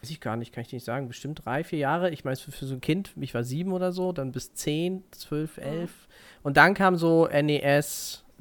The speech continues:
Speaker 1: beziehungsweise ich hatte zuerst den Gameboy und dann das N E S. Ähm,
Speaker 2: Ja.
Speaker 1: und dann bin ich auch erstmal tatsächlich mehr oder weniger bei den ganzen Nintendo-Gedöns geblieben, äh, weil mein Kumpel damals, bester Freund, hatte ein Mega Drive und ein Master System.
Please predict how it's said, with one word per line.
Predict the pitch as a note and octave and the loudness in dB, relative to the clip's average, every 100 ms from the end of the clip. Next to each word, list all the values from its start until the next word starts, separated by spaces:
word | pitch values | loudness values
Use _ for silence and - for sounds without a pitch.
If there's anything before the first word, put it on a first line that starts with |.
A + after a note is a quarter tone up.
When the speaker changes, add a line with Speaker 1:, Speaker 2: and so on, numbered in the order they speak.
| - | -4
Speaker 1:
beziehungsweise | D3 F#3+ F#3 D#3+ | -2 2 2 4
ich | |
hatte | D#3 D3+ | 2 2
zuerst | D#3+ E3+ | 0 0
den | D#3 | -2
Gameboy | C#3 C#3 A2 | 0 0 0
und | A#2 | 0
dann | C3 C3 | 0 0
das | B2 | -2
N | A#2+ | -4
E | A#2+ | -8
S. | A2+ - - _ _ _ _ - - | -8 -14 -18 _ _ _ _ -14 -4
Ähm, | A#2 A2+ A#2 | 0 2 0
Speaker 2:
Ja. | A#2 - - - - - - | -2 -6 -16 -20 -20 -20 -2
Speaker 1:
und | C#3 | 4
dann | D3 | 4
bin | F3 | 6
ich | E3+ | 4
auch | |
erstmal | E3 D#3+ E3+ | 2 2 0
tatsächlich | E3 - E3+ E3 D3 | 0 0 -2 -2 -4
mehr | D3+ | -4
oder | D3 | -4
weniger | D3 D3+ C#3+ | -6 -4 -4
bei | C#3+ C#3 C3+ C3+ C3+ C#3 - _ _ _ _ - | -4 -2 -2 -2 -4 -6 -10 _ _ _ _ -4
den | D3 | -2
ganzen | C#3+ C#3 C#3+ - C#3+ C#3 | 2 0 0 -4 -2 0
Nintendo-Gedöns | C3+ C#3 D#3 E3 C3+ B2+ B2 C3 B2 | -2 0 0 2 0 -2 -2 0 -2
geblieben, | - B2 C#3+ F3+ A3 C#4+ - - | -4 -4 -4 -2 -4 -6 -14 -4
äh, | C#3+ C#3 | 0 2
weil | C3+ | 2
mein | C#3 C3+ | 2 0
Kumpel | D#3 E3+ | 2 2
damals, | E3+ D#3+ D#3 - | 4 2 0 -4
bester | C#3+ C#3+ | -4 -6
Freund, | - C#3+ C#3+ | -4 -4 -2
hatte | C#3 C3 C#3 | -4 -4 -4
ein | - B2 A#2+ | -4 -2 -2
Mega | A#2+ C#3 F#3 G3+ | 0 0 0 -2
Drive | G3 G3 - | -2 -2 -2
und | A#2+ B2+ | -4 -2
ein | |
Master | C#3+ - A#2+ | -2 -2 -4
System. | A#2 - A2+ C#3 | -4 -4 -4 -4